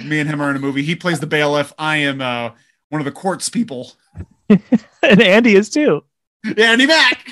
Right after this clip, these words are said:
Speaker 2: <laughs> I, um, yeah, I was fantasy
Speaker 1: I think
Speaker 2: booking
Speaker 1: John
Speaker 2: this in my
Speaker 1: Busman
Speaker 2: head.
Speaker 1: is in Trolls as well.
Speaker 2: Oh.
Speaker 1: <laughs> John Busman.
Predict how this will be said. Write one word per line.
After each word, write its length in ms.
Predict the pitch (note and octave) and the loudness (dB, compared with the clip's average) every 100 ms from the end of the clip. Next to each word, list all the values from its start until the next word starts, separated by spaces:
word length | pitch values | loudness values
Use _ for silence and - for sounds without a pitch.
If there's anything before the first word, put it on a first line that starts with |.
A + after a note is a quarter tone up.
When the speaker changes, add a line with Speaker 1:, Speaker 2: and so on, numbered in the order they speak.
| C5+ | -4
Speaker 2:
<laughs> 1080 | E4 A#4 - A4+ C5 _ _ - C4+ A3 F#3+ - | 0 0 0 -8 -8 _ _ -4 -4 -6 -6 4
I, 260 | F3 G#3 | 6 8
um, 460 | A3 G3+ F#3+ F3 E3 - _ _ _ _ _ _ _ _ _ _ - - | 8 8 6 4 0 -6 _ _ _ _ _ _ _ _ _ _ -20 4
yeah, 220 | E3 F3+ | 8 8
I 160 | D3 F3+ | 8 6
was 180 | F3 - | 6 6
fantasy 360 | G3 G3 - | 4 4 2
Speaker 1:
I 40 | D#3+ | 2
think 100 | D#3+ | 0
Speaker 2:
booking 100 | D3 | 2
Speaker 1:
John 220 | D#3 - | 2 2
Speaker 2:
this 240 | G3+ C4 | 2 2
in 60 | - | 2
my 60 | - | 0
Speaker 1:
Busman 40 | |
Speaker 2:
head. 60 | F3 | -2
Speaker 1:
is 120 | E3 | -6
in 80 | D#3 | -8
Trolls 400 | - D3 B2+ B2+ | -8 -10 -8 -10
as 200 | C#3 B2+ | -10 -6
well. 340 | C#3+ B2 A2+ | -4 -4 -4
Speaker 2:
Oh. 520 | C3 D3 A#2+ G2+ C4+ B3 | 0 2 2 0 2 2
Speaker 1:
<laughs> 160 | G#3+ | 0
John 260 | A3 A3 A3+ | 0 0 2
Busman. 480 | A#3 A3+ A#3 E3+ | 0 0 -2 -4